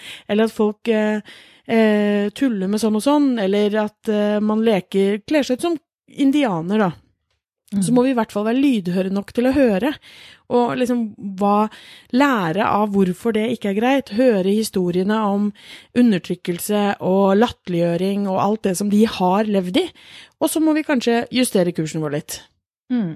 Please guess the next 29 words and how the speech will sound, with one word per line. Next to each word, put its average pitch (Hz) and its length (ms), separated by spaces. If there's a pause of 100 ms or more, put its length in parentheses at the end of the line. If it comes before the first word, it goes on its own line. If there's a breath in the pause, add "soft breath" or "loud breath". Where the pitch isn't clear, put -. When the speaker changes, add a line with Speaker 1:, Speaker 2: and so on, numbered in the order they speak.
Speaker 2:
og 214 140
jeg 254 140
tror 262 240
at 202 220
dette 202 280
her, 196 380
som 190 180
vi 196 60
ser 196 260
nå, 185 220
denne 202 200
diskusjonen, 185 600 (420 loud breath)
det 240 80
er 208 80
bare 196 160
begynnelsen 180 640
på 175 120
noe 180 180
som - 80
kommer 180 240
til 180 160
å 170 80
være 165 240
mye 170 180
mer 180 300
av, 180 300 (360 loud breath)
nettopp 214 460
fordi 202 320
at 180 300